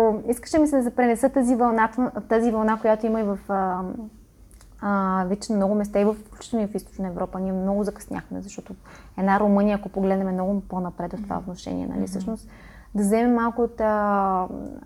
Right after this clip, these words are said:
Speaker 2: западното, западния модел за, а, сладкарство, френско сладкарство, така по-изтънчени визуално неща, а, деликатни вкусове. А, а за да тръгне тази промяна, хората трябва да започнат да се обучават.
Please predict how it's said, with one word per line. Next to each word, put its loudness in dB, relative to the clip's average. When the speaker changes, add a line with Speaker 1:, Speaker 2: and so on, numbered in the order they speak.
Speaker 2:
западното, -2
западния 0
модел -2
за, -8
а, -6
сладкарство, -6
френско -4
сладкарство, -8
така -10
по-изтънчени -6
визуално -4
неща, -8
а, -6
деликатни 0
вкусове. -4
А, 0
а 0
за 4
да 2
тръгне 4
тази 4
промяна, 2
хората 2
трябва 4
да 0
започнат -2
да -2
се -4
обучават. 0